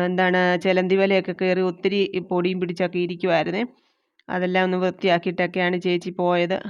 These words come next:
അപ്പോൾ എനിക്ക് കുറേ കഴിഞ്ഞപ്പം പുട്ട് ഞാനൊരു ശകലമേ കഴിച്ചുള്ളൂ കേട്ടോ. എനിക്കപ്പം, ഉം, ഒരാഗ്രഹം തോന്നി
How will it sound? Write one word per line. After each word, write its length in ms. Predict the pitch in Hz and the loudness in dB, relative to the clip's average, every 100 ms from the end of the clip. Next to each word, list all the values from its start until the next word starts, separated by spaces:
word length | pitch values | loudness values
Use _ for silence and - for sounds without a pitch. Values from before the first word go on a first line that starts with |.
| 185 | -10
അപ്പോൾ 180 | - | -4
എനിക്ക് 340 | 190 190 208 240 - - - | -2 -2 0 0 -2 -8 -4
കുറേ 220 | 190 185 | 0 2
കഴിഞ്ഞപ്പം 500 | 180 180 180 180 175 - - _ - | 2 0 0 -2 -4 -6 -20 _ -14
പുട്ട് 380 | 185 190 185 240 | -2 -2 0 0
ഞാനൊരു 360 | 220 208 202 | 2 2 0
ശകലമേ 680 | 196 208 185 185 190 202 208 | 0 0 2 4 4 2 2
കഴിച്ചുള്ളൂ 480 | 185 175 175 175 180 | 2 0 -2 -4 -2
കേട്ടോ. 140 | 180 | -2
എനിക്കപ്പം, 480 | 185 190 196 190 190 - _ _ - | -2 0 -2 -2 -6 -10 _ _ -14
ഉം, 160 | 214 180 180 | -6 -4 -2
ഒരാഗ്രഹം 640 | 185 190 185 185 190 202 180 | 2 2 2 0 -2 -2 -2
തോന്നി 320 | 175 175 | -2 -2